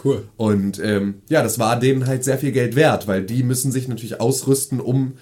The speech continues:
Speaker 2: den ersten Raid möglichst schnell platt zu machen.
Speaker 1: Ja.
Speaker 2: Und deswegen habe ich das dann da an so eine Raid-Gilde, äh, direkt verkauft.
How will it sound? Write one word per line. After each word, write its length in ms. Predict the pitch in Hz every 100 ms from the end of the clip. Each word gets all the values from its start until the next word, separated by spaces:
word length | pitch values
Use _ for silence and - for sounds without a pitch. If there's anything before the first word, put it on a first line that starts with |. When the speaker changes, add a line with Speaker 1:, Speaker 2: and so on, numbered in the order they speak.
| -
Speaker 2:
den 140 | 113 101
ersten 380 | 107 117 117
Raid 320 | 101 107 - -
möglichst 460 | 104 127 135 127 -
schnell 440 | 104 104 107 107 - _ _ _ _
platt 200 | 135 131
zu 120 | 107
machen. 260 | 87 - - - -
Speaker 1:
Ja. 260 | 127 107 - -
Speaker 2:
Und 240 | 117 107
deswegen 300 | 110 117 110
habe 80 | 110
ich 80 | 120
das 140 | 123
dann 120 | 123
da 120 | 117
an 160 | 113 123
so 80 | 131
eine 100 | 123
Raid-Gilde, 960 | 127 127 143 135 135 131 - 135 135 127
äh, 40 | -
direkt 300 | 135 135 -
verkauft. 380 | 156 135 -